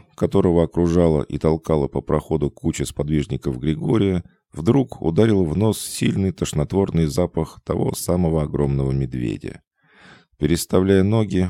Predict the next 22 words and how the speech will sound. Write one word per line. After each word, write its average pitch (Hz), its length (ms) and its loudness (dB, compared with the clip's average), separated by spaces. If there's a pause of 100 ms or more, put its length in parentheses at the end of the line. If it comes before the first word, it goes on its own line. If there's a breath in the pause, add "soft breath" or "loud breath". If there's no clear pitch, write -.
он 113 200 0
представил - 540 -2
себе 90 300 -4
человеческий 85 680 -4
череп, - 480 -4
выкатившийся 69 880 -6
из - 140 -6
клетки, - 580 -8 (460 soft breath)
и 92 180 -4
искоса - 400 -8
посмотрел 73 600 -4
на 80 140 -2
Руна. 50 560 -6 (440)
Падре 95 300 -2
кивнул. 67 680 -6 (500 soft breath)
Он 135 260 -2
тоже, 82 420 -2
похоже, 67 500 -4 (160)
понял, 71 340 -2
что - 220 -8
их 58 120 -6
ждет. 58 480 -10